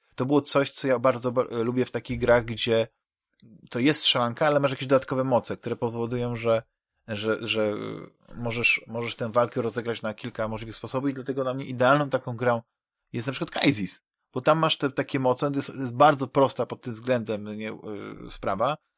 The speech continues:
bo możesz sobie zwiększyć pamięć, możesz być niewidzialny, możesz, e,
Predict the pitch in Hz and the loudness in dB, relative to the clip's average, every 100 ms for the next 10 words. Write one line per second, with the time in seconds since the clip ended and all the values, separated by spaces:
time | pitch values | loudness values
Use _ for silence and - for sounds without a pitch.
0 | _ 127 127 127 120 - 123 107 110 - | _ -6 -2 0 -2 -6 -8 -8 -8 -10
1 | 110 151 147 123 110 104 101 92 92 139 | -4 -4 -2 -4 -4 -6 -8 -10 0 2
2 | 151 123 113 104 - 107 95 | 2 -2 -4 -6 -4 -2 -2